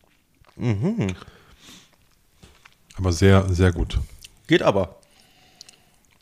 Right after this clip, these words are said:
Speaker 1: Und wie viel hat er?
Speaker 2: Ja, der erste Dram am Abend, ne, mit vier-,
Speaker 1: Vierundfünfzig sieben?
Speaker 2: mit
Speaker 1: Mhm.
Speaker 2: vierundfünfzig sieben das erste Mal, dass man irgendwie, ähm, Alkohol im Mund hat, jetzt mal von dem Guinness abgesehen, aber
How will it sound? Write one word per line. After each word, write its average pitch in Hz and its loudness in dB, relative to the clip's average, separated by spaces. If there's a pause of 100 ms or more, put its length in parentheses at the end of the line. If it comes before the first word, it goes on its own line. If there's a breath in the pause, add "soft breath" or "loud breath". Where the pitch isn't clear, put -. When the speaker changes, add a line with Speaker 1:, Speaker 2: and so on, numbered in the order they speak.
(100)
Speaker 1:
Und 104 -4
wie 120 -4
viel 170 -2
hat 175 -2
er? 196 -4 (300)
Speaker 2:
Ja, 87 -4
der 98 -2
erste 101 -2
Dram 95 4
am 107 4
Abend, 101 0
ne, 101 2
mit 101 0
vier-, 127 2
Speaker 1:
Vierundfünfzig 110 0
sieben? 151 -4
Speaker 2:
mit 98 0
Speaker 1:
Mhm. 101 -2
Speaker 2:
vierundfünfzig 107 2
sieben 107 -2
das 95 -2
erste 104 -2
Mal, 101 2
dass 98 -2
man 98 -2
irgendwie, 95 -2
ähm, 95 -4
Alkohol 98 0
im 85 -2
Mund 85 -2
hat, 107 -2
jetzt 87 -8
mal 90 -6
von 92 -10
dem 85 -8
Guinness 95 -2
abgesehen, 92 -4
aber 87 -4